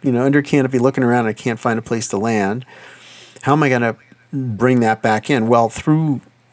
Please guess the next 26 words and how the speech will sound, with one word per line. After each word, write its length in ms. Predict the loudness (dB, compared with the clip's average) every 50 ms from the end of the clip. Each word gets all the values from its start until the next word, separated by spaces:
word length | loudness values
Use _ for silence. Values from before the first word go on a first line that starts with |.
| -20 -14 -10
repetitive 960 | -6 -4 -4 -4 -4 -8 -4 0 0 2 2 0 0 0 -2 -2 -4 -12 -16
exposure, 680 | -14 -12 -10 -10 -10 -6 -4 -6 -6 -6 -8 -14 -16 -16 _ _ _ _ -18
through 280 | -14 -6 -2 -2 -2 -2
deliberate 880 | -4 -4 -4 -2 -2 -2 -2 0 2 4 4 4 2 0 -2 -2 -4 -8
honing 440 | -8 0 2 4 4 4 4 2 0
of 120 | -2 -2
your 140 | -4 -6 -4
skill 380 | -4 -6 -4 0 0 2 2
of 100 | 0 0
letting 240 | -2 -4 -2 -2 -2
go 180 | -2 0 0 -2
of 80 | -2
thought 500 | -4 -4 0 2 2 4 4 2 0 -2 -8 -20 -20 -20 -20 -18 -10 -6
to 120 | -4 0
step 440 | 0 0 0 2 2 0 0 0 -4 -16 _ -4
out 380 | 0 2 4 4 2 2 -2 -10 _ -6
of 400 | -4 -2 -2 -2 -4 -6 -8 -14 _ _ _ _ -8
your 280 | -4 -2 -2 -2 -2
initial 420 | -2 -2 -4 -2 -2 -2 -4 -4 -4
thought 320 | -4 -2 -2 -2 -2 -4
process. 800 | -8 -2 0 0 0 0 0 -2 -4 -4 -6 -6 -8 -12 -14 -14 -18 _ _ _ _ _ _ _ _ _ _ _ _ -20 _ _ -20 -20 -20 _ _ _ _ _ -20 -20 -20 -20 -20 -20 -20 -20 _ _ _ -8
Uh, 580 | -4 -2 -2 0 -2 -2 -6 -8 -16 -16 -16 -16 -10
it 180 | -2 0 2 2
allows 500 | 4 4 2 2 2 2 2 0 0 0
you 140 | 0 -2
to, 460 | -2 -2 -2 0 2 2 2 2 0